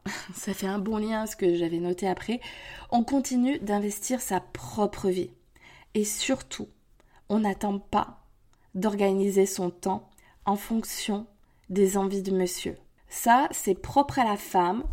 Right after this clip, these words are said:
Elle va rien prévoir du week-end. Elle va dire aux copines, « Ouais, ben, je sais pas ce que je fais, euh, ça dépend s'il m'écrit. » Non. S'il a pas pris le temps de vous sécuriser d'une certaine manière,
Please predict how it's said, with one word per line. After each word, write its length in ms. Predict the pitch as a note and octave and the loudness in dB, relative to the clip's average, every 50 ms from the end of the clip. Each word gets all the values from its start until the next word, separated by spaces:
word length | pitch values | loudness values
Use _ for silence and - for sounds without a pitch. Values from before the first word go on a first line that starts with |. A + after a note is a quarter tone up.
| - - - - - - - - - | -6 -6 -8 -8 -12 -16 -16 -2 2
Elle 160 | G#3 G#3+ G#3 | 2 4 6
va 180 | G3+ F#3+ F3+ F3+ | 8 8 8 8
rien 420 | F3+ - - G#3 G#3 B3+ F#4 G#4+ | 4 0 0 2 4 4 4 4
prévoir 440 | G4+ - - F4 C4 C#4 C#4 C#4 C4+ | 2 6 6 6 6 6 4 4 4
du 80 | A#3 | 4
week-end. 440 | B3 A#3 A#3+ - - - G3+ G3+ B3+ E4+ | 6 6 4 2 4 4 4 4 6 4
Elle 80 | G4 D4 | 4 4
va 100 | A3+ G3 | 2 2
dire 140 | A#3 A3+ | 2 2
aux 60 | A#3 A#3 | 0 2
copines, « 360 | - B3+ B3 - C4+ C4 B3 - - - - - - - | 2 0 0 2 0 0 -2 -4 -10 -18 -20 -16 -2 2
Ouais, 220 | C4 C4+ C#4+ D4 | 2 4 4 4
ben, 140 | B3+ C4 B3 | 4 4 2
je 120 | A#3 B3 B3 | 2 0 -4
sais 180 | - - C4+ | -2 -2 0
pas 240 | C4 - B3+ C4 C4+ | 2 4 4 4 4
ce 100 | - - | 0 -2
que 160 | - C#4 C4 | -4 -2 -2
je 120 | A#3 A#3+ B3+ | 0 0 -2
fais, 600 | A#3+ - - - B3+ B3+ B3 B3+ C4 C4 C4 B3+ | -2 -4 -6 -4 -2 -2 0 0 0 0 0 0
euh, 260 | A#3 A3+ G#3+ G#3+ G#3+ G#3+ | 0 0 -2 -2 -4 -4
ça 140 | G#3+ A#3 | -4 -4
dépend 480 | G#3+ A#3+ A#3 A3+ - A#3+ B3 B3 B3+ C4+ | -2 -2 -4 -2 0 0 0 2 0 -2
s'il 320 | B3+ - - - B3+ C4 | -4 -4 -6 -6 -4 -2
m'écrit. » 480 | B3+ B3+ B3 B3 - - - C4 C4+ C4 - - _ _ _ _ _ _ _ _ _ _ - | -2 -2 -2 -4 -4 -6 -4 -4 -4 -6 -8 -16 _ _ _ _ _ _ _ _ _ _ -4
Non. 300 | F3 F3 F#3+ G3+ F#3+ F#3 - - _ _ _ _ _ - - - - - - - | -2 0 2 2 2 0 -2 -10 _ _ _ _ _ -20 -20 -20 -20 -20 -20 -12
S'il 260 | - - - A3 G#3+ | -6 0 2 2 4
a 80 | G3+ F#3+ | 2 2
pas 200 | - B3+ C#4 D4 | 2 2 2 2
pris 280 | - - - C#4+ B3+ | 0 0 2 2 2
le 160 | A#3+ A#3+ A#3+ | 4 2 2
temps 360 | A#3 - - A3+ G#3 G3 - - - - - - - - - - - - - - _ _ - - - - | 0 0 -2 0 -2 -2 -4 -6 -10 -10 -12 -14 -14 -16 -18 -20 -20 -20 -20 -20 _ _ -20 -20 -12 -8
de 160 | G3 F#3+ G3 | 0 2 2
vous 300 | F#3+ F#3+ F#3+ F#3+ F#3+ F#3+ F#3+ | 2 2 0 -2 -2 -2 -4
sécuriser 720 | - - - - G#3+ G3 - G#3 G3 G3 G#3 G3+ G#3+ A3+ G#3+ | -10 -10 -4 -4 -4 -4 -2 -2 2 2 4 4 4 4 2
d'une 160 | G3 F#3 F3 | 2 0 -2
certaine 300 | - E3+ E3+ F3 E3+ E3+ | -2 -2 0 0 0 0
manière, 480 | E3+ E3+ F3 F3+ G#3+ C#4+ D#4+ - - | 0 0 0 0 0 0 -2 -4 -8